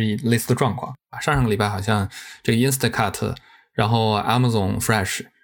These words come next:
这几个比较大的平台都出现了，呃，要么是辞职，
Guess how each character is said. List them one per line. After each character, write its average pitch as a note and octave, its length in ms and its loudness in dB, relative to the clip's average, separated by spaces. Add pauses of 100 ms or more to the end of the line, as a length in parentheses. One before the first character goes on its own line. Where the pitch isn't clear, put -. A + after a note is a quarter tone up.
(140)
这 B2 100 2
几 A2+ 140 0
个 G2+ 200 4
比 G2 140 -2
较 G#2+ 140 2
大 B2 240 0
的 F2+ 160 -2
平 G#2+ 260 -2
台 F#2 480 0
都 B2 180 2
出 A#2+ 280 0
现 A#2 200 2
了， F2+ 320 0
呃， F2+ 180 -2
要 A2 120 2
么 G#2 140 2
是 F#2+ 40 -2
辞 - 200 0
职， G#2+ 360 0